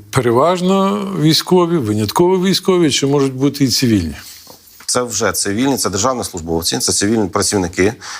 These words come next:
Speaker 2: Будуть і військові, і цивільні. Тобто передбачається наявність як посад військовослужбовців, так і цивільних посад. Головне для нас — це якісно підготовлений фахівець.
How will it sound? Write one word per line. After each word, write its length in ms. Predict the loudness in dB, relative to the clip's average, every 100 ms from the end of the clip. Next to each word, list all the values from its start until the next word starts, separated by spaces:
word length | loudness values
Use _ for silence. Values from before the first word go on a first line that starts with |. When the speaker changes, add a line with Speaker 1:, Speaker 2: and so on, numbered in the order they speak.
| -6
Speaker 2:
Будуть 420 | 0 2 2 2
і 80 | 4
військові, 480 | 4 2 -2 0 0
і 140 | -2
цивільні. 480 | -4 -2 -2 -2 -2
Тобто 300 | -4 0 -2
передбачається 840 | 0 -2 0 0 2 2 0 -2
наявність 520 | -2 0 0 -2 -2 0
як 260 | -2 -2 -14 -6
посад 300 | -2 -2 -4
військовослужбовців, 800 | -6 -2 -2 0 0 0 -2 -4
так 200 | -4 -4
і 40 |
цивільних 500 | -4 -2 0 0 -2
посад. 360 | -4 -6 -4 -6 -8 -20 -18 -18 -20 _ _ _ -18 -18 -20 _
Головне 440 | 0 2 2 2
для 140 | 2 2
нас — 240 | 2 0
це 100 | -2
якісно 440 | 0 0 -2 -6 -4
підготовлений 520 | -2 0 2 0 0
фахівець. 540 | -4 -2 0 0 -4